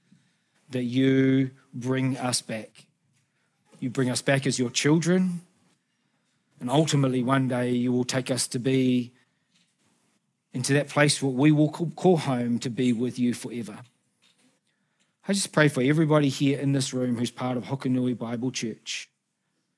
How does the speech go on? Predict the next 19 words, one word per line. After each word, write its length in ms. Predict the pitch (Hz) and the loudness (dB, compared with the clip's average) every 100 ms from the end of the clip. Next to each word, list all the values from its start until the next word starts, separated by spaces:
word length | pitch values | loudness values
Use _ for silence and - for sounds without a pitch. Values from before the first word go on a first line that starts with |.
| _ _ _ _ _ _ _ _ _ | _ _ _ _ _ _ _ _ _
I 40 | - | -4
pray, 240 | - 165 | 2 4
Lord, 480 | 147 165 165 147 123 | 4 6 6 6 4
that 140 | 127 | 0
you 380 | 131 143 151 147 | 4 6 6 6
would 140 | 131 | 4
inspire 720 | 123 117 - - 139 143 143 | 0 -2 -4 -4 -2 0 0
them 420 | 123 131 131 127 117 | 0 0 2 0 -2
this 220 | 139 135 | -4 -4
day, 380 | - 127 127 123 | -4 -4 -2 -4
this 260 | 131 113 | -6 -6
week, 440 | 123 123 - _ _ _ _ _ _ _ _ _ _ _ _ - | -8 -10 -12 _ _ _ _ _ _ _ _ _ _ _ _ -10
that 140 | 135 | -2
they 200 | 143 147 | 2 4
would 220 | 143 135 | 4 2
know 220 | 131 131 | 2 2
your 400 | 127 120 131 131 | 2 0 0 0
grand 520 | 110 120 131 135 131 117 | 0 -4 0 2 2 0
story. 600 | - 151 123 110 107 | -4 -4 -4 -6 -8